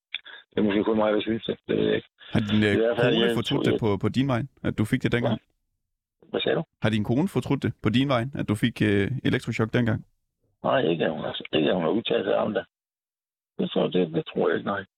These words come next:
Speaker 2: Det var risikoen værd?
Speaker 1: Hvad?
Speaker 2: Det var risikoen værd, kan man sige.
Speaker 1: Ja, det, ja,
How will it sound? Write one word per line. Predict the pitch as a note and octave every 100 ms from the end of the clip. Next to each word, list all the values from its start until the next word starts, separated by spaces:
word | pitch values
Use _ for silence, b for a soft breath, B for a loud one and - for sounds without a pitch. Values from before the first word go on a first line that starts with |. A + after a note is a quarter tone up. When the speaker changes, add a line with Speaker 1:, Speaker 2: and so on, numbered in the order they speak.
| _ _ _ _ _ _ _ _ -
Speaker 2:
Det | A2
var | A2
risikoen | B2+ C#3 B2+
værd? | A#2 A#2+ _ _ _ _ _ _ _ _ _ _ _ _ _ _ _ _ _
Speaker 1:
Hvad? | - - F#3 _ _ _ _ -
Speaker 2:
Det | A#2+
var | A#2 A#2
risikoen | C3+ D3 C3+ C3+
værd, | C#3 C3 -
kan | -
man | G#2+
sige. | G2+ A#2+ - _ _ - -
Speaker 1:
Ja, | A2
det, | D3 E3+ G#2+
ja, | A#2+ G3+